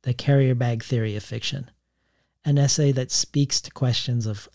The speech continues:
labor and economy, speaks deeply to questions of gender, and particularly gender in relation to received story forms, and how those received forms often become tools themselves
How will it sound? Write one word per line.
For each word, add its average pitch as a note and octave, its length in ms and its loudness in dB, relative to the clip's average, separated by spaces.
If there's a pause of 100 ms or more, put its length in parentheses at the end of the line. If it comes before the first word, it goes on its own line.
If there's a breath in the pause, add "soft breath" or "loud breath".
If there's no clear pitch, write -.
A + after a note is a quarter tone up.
labor C3 480 2
and B2 160 0
economy, C3+ 720 2
speaks - 460 -2
deeply C3 480 2
to B2 160 -8
questions B2 500 -2
of A#2+ 240 -6
gender, C3 720 0
and C3 180 2
particularly C3 600 0
gender B2 680 0
in D3 140 -2
relation A#2+ 560 0
to A#2 200 -6
received A#2+ 540 0
story B2+ 420 0
forms, D3 540 -2 (720 soft breath)
and B2+ 120 2
how D#3 320 2
those B2+ 320 2
received A#2 460 0
forms A2 560 -4
often C3 320 2
become A#2+ 480 0
tools D3 460 0
themselves A2+ 760 -2